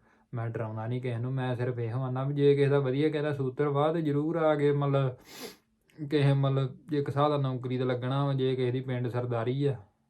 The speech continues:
ਤੇ ਆਪਣਾ ਪਿੰਡ ਵਧੀਆ ਰਵੇ। ਮੈਂ ਤਾਂ ਇਹੋ ਗੱਲ ਆਨਾ, ਮੈਂ ਡਰਾਉਂਦਾ ਨਹੀਂ ਭਰਾਵਾ ਕਿਸੇ ਨੂੰ ਵੀ। ਤੇ ਆਹ ਗੱਲ ਆ,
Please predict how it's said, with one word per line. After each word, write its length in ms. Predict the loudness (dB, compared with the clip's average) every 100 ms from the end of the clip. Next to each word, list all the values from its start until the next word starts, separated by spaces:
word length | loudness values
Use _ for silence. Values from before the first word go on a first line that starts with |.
| _
ਤੇ 80 | -6
ਆਪਣਾ 260 | -4 -2
ਪਿੰਡ 280 | -2 0 0
ਵਧੀਆ 320 | 0 2 2
ਰਵੇ। 220 | 2 0 0
ਮੈਂ 240 | -2 -2
ਤਾਂ 80 | 0
ਇਹੋ 220 | 2 2
ਗੱਲ 200 | 2 0
ਆਨਾ, 200 | -2 -2
ਮੈਂ 220 | -2 -2
ਡਰਾਉਂਦਾ 380 | 0 0 0 0
ਨਹੀਂ 100 | 0
ਭਰਾਵਾ 300 | 0 0 0
ਕਿਸੇ 180 | -2 -4
ਨੂੰ 160 | -4
ਵੀ। 80 | -4 -8 -12 _ _ _ -20 _ _ _ _ _
ਤੇ 380 | -8 -6 -6 -8 -12 _ _ _ _ _ _ _ -20 -12
ਆਹ 240 | -2 2 2
ਗੱਲ 280 | 2 0 0
ਆ, 160 | -2